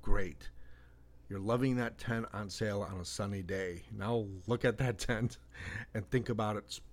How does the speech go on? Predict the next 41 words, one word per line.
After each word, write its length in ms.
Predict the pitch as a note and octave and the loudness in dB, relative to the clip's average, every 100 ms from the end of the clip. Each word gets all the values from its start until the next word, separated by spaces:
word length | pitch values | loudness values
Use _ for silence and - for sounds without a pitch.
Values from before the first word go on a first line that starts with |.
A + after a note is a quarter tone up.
| - | -8
it's 180 | G#2+ - - | -8 -2 12
pouring 320 | - A2+ G#2 | 12 12 10
rain. 200 | G#2 F#2 | 0 -2
What's, 320 | F2 A2 - - G#2+ - | 0 0 -2 -6 -6 -2
how 160 | - | -2
can 140 | A#2 B2 | 0 -2
it 100 | A2+ | -2
function? 500 | - A#2+ - B2 A2+ | -2 0 0 2 2
What's 260 | G2+ - | 0 -2
functionality? 840 | - A2+ G#2+ G#2 A#2+ B2 A#2+ A#2+ A#2+ - - - - - | -4 -4 -2 0 4 4 4 4 2 -2 -16 -16 -16 -12
And 100 | G2+ | 0
most 220 | A2+ F#3+ A#3+ | 4 4 6
of 40 | |
the 60 | G3 | 4
time, 340 | - D3+ C3 | 4 4 6
you 100 | C#3 | 6
can 200 | C#3 A#2+ | 4 0
set 280 | - D3 C#3 | 0 -2 0
that 160 | A#2 F#2+ | -2 0
rain 200 | A2+ B2+ | 0 0
fly 260 | - A#2+ A2+ | 0 0 0
up 100 | - | -2
first 460 | - D3+ E3+ - - - - | 0 2 4 0 -8 -16 -14
and 160 | G2+ F2+ | -10 12
pitch 300 | - - - | 12 12 12
the 120 | D3 | 0
tent 320 | C3+ C#3 C3 C3+ - | 2 2 2 0 -8
inside 720 | A#2+ A#2+ - A2 G#2 A2 G2+ G2 - | -4 -2 0 2 4 2 0 -6 -6
the 100 | G#2+ | -2
rain 240 | G2 F#2 | -2 -2
fly. 380 | F2 E2 C#2 - - - | -6 -8 -8 -12 -16 -6
Most 320 | A2+ A#2 G#2+ A#2 | 0 2 2 0
of 100 | G#2 | -4
the 80 | |
time, 360 | G2+ E2+ - - - - - | -6 -10 -10 -12 -12 -16 0
with 160 | D#3 - | 4 6
most 240 | E3+ D3 | 4 4
tents. 380 | A#2+ E2+ - - - - - - - - | -2 -8 -8 -12 -12 -16 -16 -16 -16 -8
Um, 240 | A2 G#2 - | -4 -4 2
our 200 | B2 D3 | 6 6
tarp 500 | C#3 - C3 E3+ - | 6 6 8 10 10